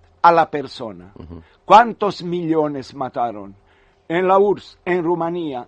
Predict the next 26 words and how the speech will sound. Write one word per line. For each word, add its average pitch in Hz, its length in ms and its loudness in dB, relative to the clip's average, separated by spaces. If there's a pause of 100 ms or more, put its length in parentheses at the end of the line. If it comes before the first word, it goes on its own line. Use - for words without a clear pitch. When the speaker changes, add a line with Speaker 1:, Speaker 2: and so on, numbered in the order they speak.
(120)
Speaker 1:
y 175 160 -4
en 156 180 -6
todos, 151 560 -8 (540)
aquel 190 460 -2
canal 151 580 -4
Danubio-Mar 147 1000 -2
Negro, 127 640 -12 (540)
cavando 190 600 4
todo 185 340 -2
a 165 100 2
mano 170 420 -2
con 160 260 -6
temperaturas 147 960 -6
de 143 120 -8
hasta 143 300 -8
veinte 156 440 -8
grados 139 560 -6
bajo 135 320 -8
cero 151 420 -6
en 143 120 -12
invierno, 135 720 -8 (500)
sin 170 460 -6
comer, 151 580 -4
sin 170 480 -8
estar 156 480 -4
vestidos, 143 800 -8